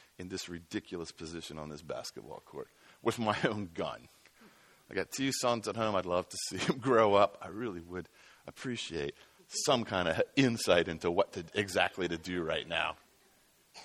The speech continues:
And it's gotta be quick." So I'm just looking up at the guy, and he's looking down at me, and these guys are around me. And then he looks, he looks, uh, this,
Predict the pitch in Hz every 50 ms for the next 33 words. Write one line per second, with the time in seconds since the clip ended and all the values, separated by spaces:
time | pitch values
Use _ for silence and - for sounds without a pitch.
0 | - - 92 110 110 - - 101 104 104 95 85 92 - - - - - - _
1 | - - - - - _ _ _ - - - - - - - - - - - -
2 | - _ _ _ _ _ _ _ _ _ - - 170 170 170 170 160 170 180 -
3 | 180 180 190 202 - 196 185 185 175 180 - 147 139 131 160 170 185 196 190 160
4 | 147 151 - - - - - _ _ _ - 143 185 202 180 190 202 - 175 160
5 | 143 170 170 180 196 196 165 165 160 160 160 156 151 147 151 151 156 160 160 156
6 | 156 147 139 139 139 147 156 165 156 139 147 - - - - - - - - -
7 | - - _ _ _ - 147 160 175 170 170 202 233 285 254 226 214 - - -
8 | - - - 147 202 220 226 214 196 - - - - - 127 - - - 123 165
9 | 180